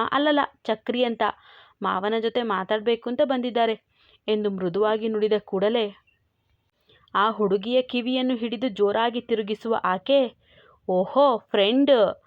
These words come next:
ಗಂಡಸರ ಫ್ರೆಂಡ್‌ಶಿಪ್ ಮಾಡ್ತಾ ಇದೀಯಾ? ಸಾಲದಕ್ಕೆ ಗಂಡಸರ ಜೊತೆ ತಿರುಗಾಡುವಷ್ಟು ಚಿಗುರುಕೊಂಡು ಬಿಟ್ಟಿದ್ಯಾ ನೀನು? ಹಾಗಾದ್ರೆ ನೀನು ಕೂಡ ನಿಮ್ಮ ಅಕ್ಕನಂತೆ ಓಡಿ ಹೋಗ್ತೀಯೇನೋ? ಫ್ರೆಂಡ್ ಅಂದ್ರೆ ಯಾವ ರೀತಿ ಫ್ರೆಂಡ್?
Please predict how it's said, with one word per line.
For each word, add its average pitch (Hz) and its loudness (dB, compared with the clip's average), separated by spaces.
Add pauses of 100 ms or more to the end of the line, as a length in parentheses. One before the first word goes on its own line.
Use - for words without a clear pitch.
(280)
ಗಂಡಸರ 220 0
ಫ್ರೆಂಡ್‌ಶಿಪ್ 262 -2
ಮಾಡ್ತಾ 226 0
ಇದೀಯಾ? 202 0 (120)
ಸಾಲದಕ್ಕೆ 196 0
ಗಂಡಸರ 208 0
ಜೊತೆ 226 0
ತಿರುಗಾಡುವಷ್ಟು 233 0 (380)
ಚಿಗುರುಕೊಂಡು 269 0
ಬಿಟ್ಟಿದ್ಯಾ 190 -2
ನೀನು? 214 -4 (420)
ಹಾಗಾದ್ರೆ 220 0
ನೀನು 269 2
ಕೂಡ 285 2
ನಿಮ್ಮ 277 2
ಅಕ್ಕನಂತೆ 233 -2
ಓಡಿ 220 4
ಹೋಗ್ತೀಯೇನೋ? 214 -2 (440)
ಫ್ರೆಂಡ್ 214 2
ಅಂದ್ರೆ 269 0 (100)
ಯಾವ 254 2
ರೀತಿ 262 -2
ಫ್ರೆಂಡ್? 247 -2